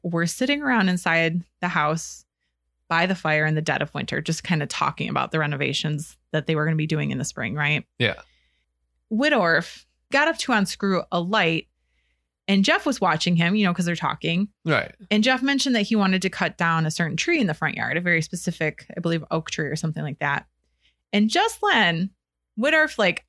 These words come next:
Speaker 1: unscrewed the light. So it wasn't even, like, in, but it wasn't, like, completely, you know,
Speaker 2: Yeah.
Speaker 1: like, down yet. It was just, like, hovering.
Speaker 2: Yeah.
Speaker 1: The light started to turn on,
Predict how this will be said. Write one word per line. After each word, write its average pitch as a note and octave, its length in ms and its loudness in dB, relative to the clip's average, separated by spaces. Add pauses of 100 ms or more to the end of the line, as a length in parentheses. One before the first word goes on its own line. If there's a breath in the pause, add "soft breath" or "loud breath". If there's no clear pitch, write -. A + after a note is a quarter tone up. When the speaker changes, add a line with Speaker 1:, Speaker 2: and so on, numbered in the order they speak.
Speaker 1:
unscrewed F#4 480 0
the D#4 100 2
light. G3+ 380 2 (260)
So G#3 140 0
it C#3 60 0
wasn't D#4 260 0
even, D#4 240 2
like, G#3 320 2 (180)
in, A#3+ 280 4
but G#3+ 80 4
it E3 80 4
wasn't, G3+ 240 2
like, F3 100 0
completely, F#3 640 0 (220)
you F3 100 2
know, E3+ 160 6
Speaker 2:
Yeah. - 160 4
Speaker 1:
like, E3+ 200 -2
down E3 380 2
yet. F3+ 260 2
It C#3 40 0
was E3+ 120 0
just, E3+ 160 -4
like, D#3 180 -2 (640)
hovering. D#3 560 0
Speaker 2:
Yeah. A2+ 400 2 (320)
Speaker 1:
The G#3+ 100 2
light A#3 480 2
started G#3 800 2 (200)
to G3 300 2
turn F#3 260 0
on, E3+ 280 2